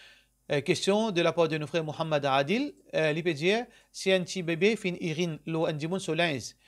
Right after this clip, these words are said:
euh, qui, alors qu'il n'est pas à la case, et comment nous faire pour nettoyer sa linge là ?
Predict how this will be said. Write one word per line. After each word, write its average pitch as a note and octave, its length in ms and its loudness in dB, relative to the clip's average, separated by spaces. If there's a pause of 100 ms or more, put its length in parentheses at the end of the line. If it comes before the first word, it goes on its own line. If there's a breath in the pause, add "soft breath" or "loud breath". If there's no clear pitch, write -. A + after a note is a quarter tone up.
(260 soft breath)
euh, D3 200 4
qui, - 180 -10
alors E3+ 260 4
qu'il F3 140 -4
n'est D3+ 60 -6
pas F3+ 100 4
à E3 40 6
la D3+ 80 2
case, C#3 460 2 (300 soft breath)
et - 60 -16
comment A3 220 -4
nous A#3 100 -6
faire G3+ 200 2
pour F3+ 180 -2
nettoyer E3+ 340 0
sa D#3 120 -2
linge B2+ 240 -4
là ? A#2+ 180 -2